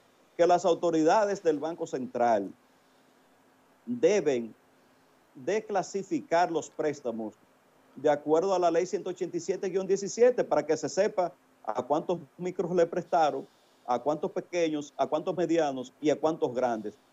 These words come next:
Porque aquí el dinero se ha ido solamente para las personas que tenían la capacidad de tomar dinero prestado y lamentablemente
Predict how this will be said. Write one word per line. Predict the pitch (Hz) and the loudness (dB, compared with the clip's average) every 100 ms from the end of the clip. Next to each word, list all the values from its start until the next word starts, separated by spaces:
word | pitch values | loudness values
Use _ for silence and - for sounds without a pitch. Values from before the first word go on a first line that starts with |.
| _ - | _ 0
Porque | 156 156 | 2 2
aquí | 143 196 208 | -2 0 0
el | 180 | 2
dinero | 170 156 170 127 113 - _ _ _ _ _ _ _ _ | 0 2 2 2 -2 -8 _ _ _ _ _ _ _ _
se | - 156 160 | -6 0 2
ha | 175 | 2
ido | 165 135 | 0 -2
solamente | - 165 165 175 165 156 | -2 -2 0 -2 -4 -6
para | - 139 | -4 0
las | 143 | 0
personas | 127 135 120 175 160 120 107 - _ _ _ _ _ | 0 -4 -2 0 2 0 -8 -14 _ _ _ _ _
que | 165 160 - _ _ | 0 0 -2 _ _
tenían | 151 143 185 233 233 - - | -2 0 0 -2 -2 -8 -8
la | 151 151 | -2 -2
capacidad | - 151 - 143 147 156 185 - 139 | -2 -4 -4 -6 0 2 0 -4 -6
de | 151 | -6
tomar | 151 135 147 180 | -4 -2 0 0
dinero | 156 147 156 165 | -2 -4 -2 -2
prestado | 160 156 151 120 117 - _ _ _ _ - | -4 -2 0 0 -2 -8 _ _ _ _ -8
y | 165 | -2
lamentablemente | 165 156 147 165 175 165 170 151 143 127 | 0 0 -2 -2 -2 -2 -2 -2 -6 -12